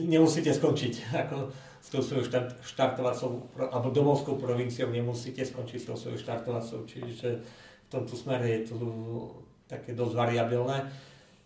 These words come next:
Páči sa mi ale celkom ilustrácia tej mapy, že tu nie sú,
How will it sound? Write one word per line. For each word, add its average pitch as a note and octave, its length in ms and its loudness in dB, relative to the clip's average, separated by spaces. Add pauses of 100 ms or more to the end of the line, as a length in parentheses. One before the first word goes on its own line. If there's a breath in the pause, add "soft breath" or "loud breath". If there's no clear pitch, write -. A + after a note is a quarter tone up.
(380 loud breath)
Páči D3+ 320 2
sa D3 160 2
mi C3 240 0
ale B2 320 4
celkom A#2+ 720 0
ilustrácia B2 800 0
tej A#2 320 -2
mapy, A#2+ 400 0
že A#2 160 -4
tu A#2+ 160 -8
nie C3+ 160 -2
sú, B2 400 -4